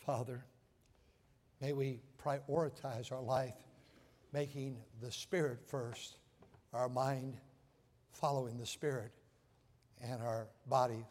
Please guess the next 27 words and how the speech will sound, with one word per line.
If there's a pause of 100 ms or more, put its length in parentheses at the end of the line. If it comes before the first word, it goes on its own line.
(160)
following
our
mind (180)
and
spirit. (1300)
Our
heads
are
bowed.
Are
you
saved? (1300)
Is
he, (100)
is
he
your
Savior? (1800)
Since
we
heard
of
your
faith,
you
have
a